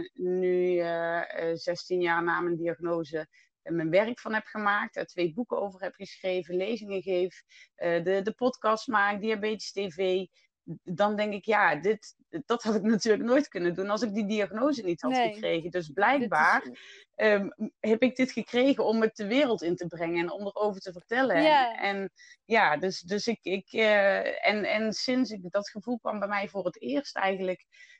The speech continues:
Speaker 1: na het verschijnen van mijn eerste boek in tweeduizend vijftien, toen ik daar ook hele mooie reacties op kreeg. En ik dacht, "Oh, wacht eens even. Met het delen van mijn verhaal kan ik gewoon andere mensen helpen." En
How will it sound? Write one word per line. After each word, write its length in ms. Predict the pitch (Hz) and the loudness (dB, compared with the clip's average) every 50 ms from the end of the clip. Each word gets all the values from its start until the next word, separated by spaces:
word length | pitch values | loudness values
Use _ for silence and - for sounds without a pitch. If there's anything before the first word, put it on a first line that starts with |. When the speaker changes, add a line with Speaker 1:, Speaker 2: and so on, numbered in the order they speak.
| _ _ | _ _
Speaker 1:
na 360 | - - 190 196 208 208 208 | -6 -2 0 2 4 4 4
het 100 | 202 196 - | 4 2 -2
verschijnen 480 | - 190 - - 202 185 190 196 190 | -8 -12 -2 0 2 2 2 2 0
van 140 | 156 180 180 | -2 -2 0
mijn 160 | 180 170 170 | 0 0 0
eerste 380 | - 165 175 175 - - - 156 | -2 -4 -4 -6 -6 -10 -14 -10
boek 280 | 143 196 339 427 - - | -4 -2 -2 -4 -4 -6
in 140 | 254 202 196 | -8 -6 -6
tweeduizend 540 | - - 202 190 190 185 185 170 175 170 - | -6 -4 -2 0 0 0 0 0 -2 -4 -4
vijftien, 560 | - 226 240 247 254 - - - 247 254 269 | -4 -4 -4 -4 -4 -6 -8 -6 -2 -2 -2
toen 160 | - 240 226 | -2 -2 -4
ik 160 | 202 185 165 170 | -6 -4 -2 0
daar 260 | 180 175 170 170 160 | 2 4 4 2 2
ook 140 | 175 170 - | -2 -2 -2
hele 180 | 190 180 180 175 | 0 0 0 0
mooie 240 | 175 170 170 170 | 0 0 0 -2
reacties 540 | 160 170 165 175 196 - - - 240 196 - 240 | -2 -2 -4 -4 -4 -6 -6 -10 -12 -12 -12 -12
op 120 | 240 - _ | -14 -14 _
kreeg. 360 | _ - 208 208 208 214 - _ _ _ _ - - _ _ _ _ | _ -8 -8 -8 -8 -8 -12 _ _ _ _ -20 -20 _ _ _ _
En 120 | - 196 | -4 -2
ik 100 | 190 175 | -2 0
dacht, 220 | 170 180 170 - - - | 2 0 0 0 -2 -4
"Oh, 160 | 170 170 165 | -4 -2 -2
wacht 260 | 190 240 247 - - | -2 -2 -2 -4 -8
eens 120 | - - | -10 -4
even. 540 | - 147 151 147 - - 175 185 233 311 302 - _ _ _ _ _ _ | -2 0 -2 -2 -2 -4 -2 -2 -2 -2 -4 -8 _ _ _ _ _ _
Met 200 | - 196 196 190 | -4 -4 -2 -2
het 120 | 208 190 160 | -4 -4 -2
delen 300 | 190 196 202 202 190 - | 0 0 0 0 -2 -2
van 320 | - 185 180 180 180 180 | 0 0 2 2 2 4
mijn 300 | 180 180 185 185 180 160 | 4 2 2 2 0 -2
verhaal 520 | 143 175 151 185 220 233 202 196 208 220 - | -4 -6 -6 -4 -2 -2 -2 -2 -4 -6 -6
kan 220 | - 226 208 208 | -8 -8 -6 -6
ik 160 | 202 196 - - | -6 -8 -8 -8
gewoon 260 | - - 190 180 180 | -4 -2 -2 -2 0
andere 360 | - 190 190 190 180 151 170 | 0 0 0 0 0 -2 -2
mensen 440 | 170 190 247 285 285 285 - 180 156 | -2 0 2 2 2 2 0 -4 -4
helpen." 420 | 156 151 143 143 143 _ - - | -2 -2 -2 -4 -4 _ -10 -8
En 440 | 147 - - - 170 170 175 175 - | -8 -6 -6 -4 -2 -2 -2 -4 -6